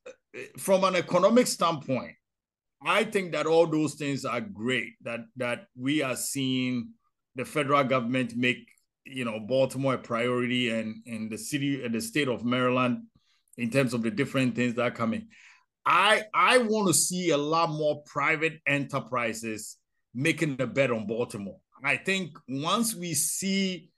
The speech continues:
a lot more private entities making a bet on Baltimore, I will, I personally will be convinced. I, I, I, I, I will be more convinced if I see, you know,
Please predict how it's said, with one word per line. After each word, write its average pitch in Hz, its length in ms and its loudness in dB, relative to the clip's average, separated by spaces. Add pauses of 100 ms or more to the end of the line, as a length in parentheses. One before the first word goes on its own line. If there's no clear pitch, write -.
(200)
a 147 100 -4
lot 165 340 0
more 165 400 2
private 160 480 -2
entities 160 720 -6 (260)
making 180 420 0
a 151 60 0
bet 165 460 0
on 143 180 -6
Baltimore, 185 640 0 (280)
I 165 160 0
will, 175 320 0
I 185 140 2
personally 156 460 0
will 139 100 -2
be 120 120 -2
convinced. 113 720 -4
I, 127 380 -4
I, 123 400 -6
I, 123 220 -12
I, 147 240 -4
I 151 140 2
will 160 160 0
be 135 120 2
more 143 360 0
convinced 131 480 -2
if 127 120 -6
I 120 120 -2
see, 143 500 0 (320)
you 135 160 6
know, 131 380 8